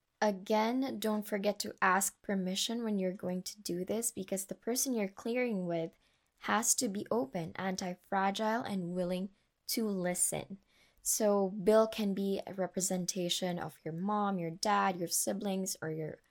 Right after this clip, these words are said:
romantic relationship, your friends, or basically any relationship that you have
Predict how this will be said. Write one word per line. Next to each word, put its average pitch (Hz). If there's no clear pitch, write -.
romantic 165
relationship, 208
your 160
friends, 208
or 240
basically 226
any 208
relationship 185
that 170
you 170
have 143